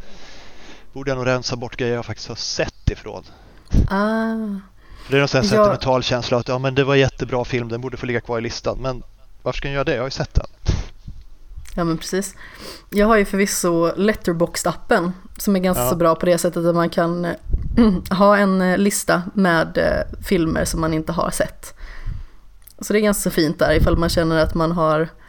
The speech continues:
Speaker 2: ja, men, lite dålig fantasi för tillfället och inte riktigt vet vad man är sugen på att se, så kan man scrolla igenom den och se om man hittar någonting som passar ens sinnesstämning.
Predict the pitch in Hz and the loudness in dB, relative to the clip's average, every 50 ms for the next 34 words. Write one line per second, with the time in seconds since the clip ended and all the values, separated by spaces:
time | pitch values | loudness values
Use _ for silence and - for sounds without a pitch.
0 | - - - - - - - - - - - - - 175 180 180 - 202 196 190 | -20 -20 -20 -20 -20 -20 -20 -20 -20 -16 -12 -8 -6 -6 -6 -4 0 0 0 2
1 | - 175 185 180 170 170 170 - 185 180 - 185 - - 226 226 208 - 202 - | 2 2 4 4 4 4 4 2 0 0 0 0 0 2 2 2 2 0 0 2
2 | 208 175 165 - - 151 151 165 - 180 175 170 170 170 165 156 160 165 170 160 | 2 2 2 0 0 -2 -2 -2 -2 -2 -2 -2 -2 -2 -2 -2 -2 0 0 0
3 | 151 - - - 165 170 160 165 170 - 208 180 160 170 202 214 202 180 156 156 | 0 0 -2 -2 0 0 0 0 0 0 0 -2 0 0 0 0 2 0 0 0
4 | 165 - 180 165 180 185 - - - - - - - - - - - - - - | 0 -2 -2 -2 -2 -2 -4 -6 -6 -6 -4 -4 -2 -4 -4 -6 -8 -10 -10 -10
5 | - - - - - - - - - - - - 185 175 175 175 175 170 170 165 | -8 -6 -6 -6 -6 -8 -8 -8 -8 -4 0 2 4 4 6 4 4 4 2 2
6 | 165 170 170 170 165 160 160 165 - 170 160 156 156 156 175 175 160 - - - | 2 2 0 0 0 0 -2 -2 0 0 0 0 0 0 -2 -2 -4 -6 -4 0
7 | 170 170 170 170 175 175 165 151 147 - 165 - - 160 165 - 180 - - - | 0 2 2 2 0 0 -2 -2 -2 -4 -6 -4 -4 -4 -4 -4 -4 -4 -4 -2
8 | 170 156 156 156 165 - - - 180 - - 180 165 170 - - - - - 185 | -2 0 0 0 -2 -4 -6 -8 -6 -6 -4 -4 -2 -4 -4 -4 -4 -4 -4 -6
9 | 175 - - | -8 -10 -12